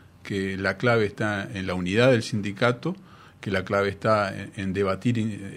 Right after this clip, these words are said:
internamente cuál es, eh, cuál va a ser nuestra estrategia a la hora de negociar, este, el, el convenio o lo que fuera,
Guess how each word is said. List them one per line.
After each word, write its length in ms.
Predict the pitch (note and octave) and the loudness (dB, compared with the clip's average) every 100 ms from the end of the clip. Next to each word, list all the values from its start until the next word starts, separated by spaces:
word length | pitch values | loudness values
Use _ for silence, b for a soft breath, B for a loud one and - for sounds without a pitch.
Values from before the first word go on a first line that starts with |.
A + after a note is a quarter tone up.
| G2+ | -10
internamente 1040 | F#2+ F#2+ F#2 B2 A#2+ G#2 G#2+ A#2 A2 G2+ - b b b - | -8 -8 2 4 6 4 2 0 0 -4 -4 b b b -8
cuál 280 | - A2 G#2+ | 2 4 4
es, 380 | G#2 F#2 - - | 2 -2 -8 -10
eh, 160 | A2 F2+ | -6 -2
cuál 180 | A2 G#2+ | 2 4
va 60 | G2+ | 2
a 60 | |
ser 180 | - A2 | 2 -2
nuestra 320 | G#2 - G2+ | -2 -4 -6
estrategia 680 | - F#2+ F2+ C#3 C3 B2+ G2+ | -4 -2 0 2 2 2 -2
a 20 | |
la 140 | F2+ F2+ | 0 0
hora 320 | G2 G2 F2+ | 0 0 -2
de 100 | F2+ | -4
negociar, 560 | F2+ F#2 - A2 G#2 G#2 b b b b - | -6 -8 -6 -2 -2 -2 b b b b -16
este, 480 | F#2+ - G2+ F2+ F#2 | -16 -12 -10 -10 -8
el, 80 | F#2 | -10
el 320 | - - - | -12 -18 -12
convenio 640 | F#2 F#2 A2 A#2 A2+ G2 | -8 0 2 4 2 0
o 80 | F2+ | -4
lo 160 | F2 - | -8 -10
que 80 | |
fuera, 480 | - C3 C3 F3 A3+ | 0 4 6 4 0